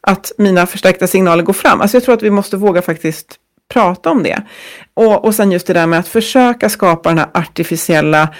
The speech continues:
ögonkontakten, som ju blir att när jag tittar i kameran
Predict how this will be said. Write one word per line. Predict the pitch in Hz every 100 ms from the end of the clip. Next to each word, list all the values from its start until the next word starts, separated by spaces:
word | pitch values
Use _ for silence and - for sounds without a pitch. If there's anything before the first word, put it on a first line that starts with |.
| - _ _ - 214
ögonkontakten, | 175 160 160 175 170 220 214 - - 180
som | 208 202
ju | 185
blir | 175 160
att | 165 196
när | 196
jag | 247 233
tittar | 226 214 - 156
i | 151
kameran | 151 151 151 170 277